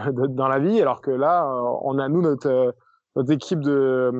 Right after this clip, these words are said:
de préparateurs et de logisticiens qui est en interne et avec qui, euh, ben, on partage, euh, le quotidien, ce qui nous permet d'avoir les, euh, les retours des clients, euh, ra-, vite, ra-, rapides et savoir en fait, euh, ce qu'on fait tous les jours.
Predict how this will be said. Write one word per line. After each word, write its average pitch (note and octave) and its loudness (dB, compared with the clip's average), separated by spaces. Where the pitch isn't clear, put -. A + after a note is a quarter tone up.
de C#3+ 2
préparateurs C#3 0
et C#3+ 0
de C3 -6
logisticiens B2+ -2
qui C3+ -2
est C3 4
en B2+ 0
interne D#3 2
et B2 0
avec A#2 -2
qui, D3+ -2
euh, A2+ 0
ben, B2+ -2
on C3 0
partage, C3 2
euh, B2 2
le C3 2
quotidien, C#3 0
ce - -12
qui - -2
nous D3 0
permet C#3+ 0
d'avoir C#3 2
les, C#3 2
euh, B2+ 0
les D3+ 0
retours D#3 2
des D#3 2
clients, D#3 0
euh, C3+ 0
ra-, C3+ 0
vite, F3 0
ra-, C#3 0
rapides D#3+ 0
et C#3+ 2
savoir C#3+ 0
en C#3 -2
fait, - -6
euh, C3+ 2
ce - -10
qu'on C#3 -2
fait F#3 2
tous F3+ -2
les E3+ 4
jours. D3+ 0